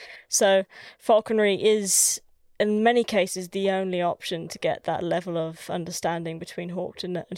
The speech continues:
hawk and falconer to know that they are ready to survive independently in the wild. And I think that's kind of where my career's moving in that sense, or my falconry journey is moving, that that's where a lot of falconry opportunities are coming for me. And, uh,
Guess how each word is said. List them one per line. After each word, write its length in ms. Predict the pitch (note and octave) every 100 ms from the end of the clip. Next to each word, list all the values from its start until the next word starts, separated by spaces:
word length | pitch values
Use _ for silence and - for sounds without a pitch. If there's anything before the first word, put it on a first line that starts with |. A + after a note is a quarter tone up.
| -
hawk 220 | G3+ -
and 100 | F3+
falconer 360 | - F3 - -
to 120 | -
know 220 | F3 F3
that 140 | E3+ -
they 140 | E3+
are 120 | E3+
ready 340 | E3+ E3+ E3 E3+ - - - _
to 80 | -
survive 360 | G#3 F3+ F3 F3
independently 540 | E3+ - F3 - F3
in 60 | E3+
the 80 | E3+
wild. 300 | F3+ F3 E3
And 100 | E3+
I 60 |
think 220 | F3 F#3+ F3+
that's 200 | D#3+ -
kind 320 | - A3 G#3+
of 120 | F#3
where 320 | F#3+ F#3 F3+ - - - _ _
my 160 | G#3 F#3
career's 520 | - G3+ F#3+ F#3 -
moving 380 | A3+ B3 B3 B3+
in 120 | A#3+ A#3
that 180 | A3+
sense, 200 | - A3+
or 60 | A3+
my 160 | G#3 G3+
falconry 420 | - G#3+ G#3+ G3+
journey 300 | G#3+ G#3 G3+
is 140 | G3
moving, 400 | G#3 G#3 G#3 G3
that 160 | G3 G3
that's 280 | - - -
where 200 | F#3+ F#3
a 20 |
lot 160 | F#3+
of 160 | F#3 - - - -
falconry 400 | A3+ A3 A3 G#3+
opportunities 560 | G3+ - G#3+ G#3 G3
are 60 | G3
coming 380 | - G#3+ A#3 A#3+
for 100 | A3+
me. 320 | A3 C4+ B3+
And, 440 | F#3+ G3 G3 G3+
uh, 240 | G3+ G3